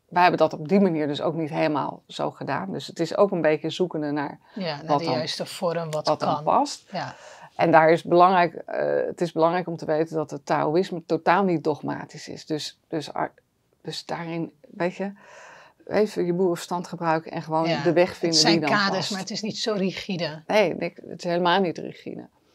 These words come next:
Speaker 1: En ga uitzoeken wat dan past. Maar wij, ehm, hebben nu ook pyjama's aan. Dus wij slapen, eh, alweer een paar weken met pyjama aan. En wij liggen normaal altijd in elkaars armen, verstrengeld. Dat doen we dus ook niet. Dus het is echt zo even helemaal terug naar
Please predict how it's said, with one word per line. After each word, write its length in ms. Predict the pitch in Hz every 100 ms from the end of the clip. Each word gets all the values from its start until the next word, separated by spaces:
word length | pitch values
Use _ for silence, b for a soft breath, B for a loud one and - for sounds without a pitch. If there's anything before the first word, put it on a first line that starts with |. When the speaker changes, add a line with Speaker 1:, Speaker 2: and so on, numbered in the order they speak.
| b b b b b
Speaker 1:
En 120 | 202
ga 300 | - 185 -
uitzoeken 480 | 185 180 - 185 160
wat 180 | 156 160
dan 220 | - 151
past. 420 | - - - - B B B B B
Maar 160 | - 190
wij, 640 | 214 226 165 160 185 - -
ehm, 480 | 170 165 160 156 156 - -
hebben 260 | - 160 170
nu 160 | 202 214
ook 480 | 151 196 - -
pyjama's 460 | - 165 208 294 -
aan. 240 | - - -
Dus 220 | - -
wij 120 | - 190
slapen, 600 | - 196 180 175 151 - -
eh, 380 | - 180 - -
alweer 180 | 180 175
een 80 | 160
paar 180 | 196 180
weken 280 | 143 143
met 260 | 165 190 - -
pyjama 420 | 151 147 185 -
aan. 360 | - 208 269 381
En 140 | 170
wij 220 | 160 - - _
liggen 300 | - 160 160
normaal 280 | 160 156 135
altijd 400 | 185 233 247 202
in 180 | - 220
elkaars 340 | 233 214 202
armen, 420 | - 165 165 165 160
verstrengeld. 720 | 175 - 175 170 170 - 190
Dat 120 | 165
doen 140 | 180
we 60 | 170
dus 180 | 151 156
ook 200 | 190 214
niet. 220 | 233 254
Dus 160 | 175 -
het 100 | 165
is 160 | 165
echt 220 | - 277
zo 80 | -
even 240 | - 185 175
helemaal 320 | 202 240 226
terug 420 | - 220 240 240 -
naar 340 | 202 202 202